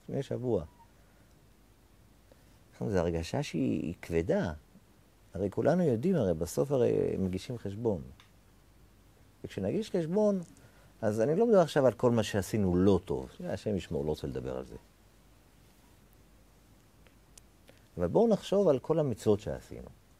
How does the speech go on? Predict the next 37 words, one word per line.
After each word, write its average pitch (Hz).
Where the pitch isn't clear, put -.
איך 143
נהיה 127
מבסוטים 113
אחרי 101
שיגידו 95
כל 98
מה 90
לא 87
היה 92
בסדר, 117
כשבעולם 80
הבא 120
יגידו 135
לנו, 120
"טוב, 131
עכשיו 107
בואו 110
נראה 104
מה 95
המצוות 92
שעשית." 69
<laughs> -
אנחנו 101
מבסוטים. 107
"תביא, 139
תביא 135
למצוות, 92
תביא." 104
אדם 156
שעושה 190
מצווה, 151
המצווה 123
זה 151
גוף, 139
זה 101
גוף 156
שלם. 160